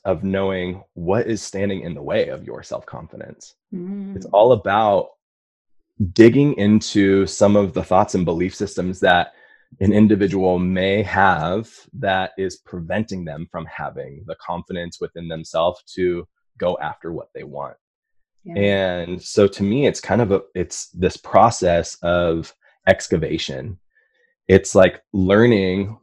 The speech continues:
Speaker 1: what is really preventing a person from putting themselves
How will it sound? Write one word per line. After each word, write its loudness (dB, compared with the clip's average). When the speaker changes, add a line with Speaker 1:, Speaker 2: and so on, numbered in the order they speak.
Speaker 1:
what 6
is 4
really 8
preventing 0
a 0
person -4
from 2
putting 0
themselves -4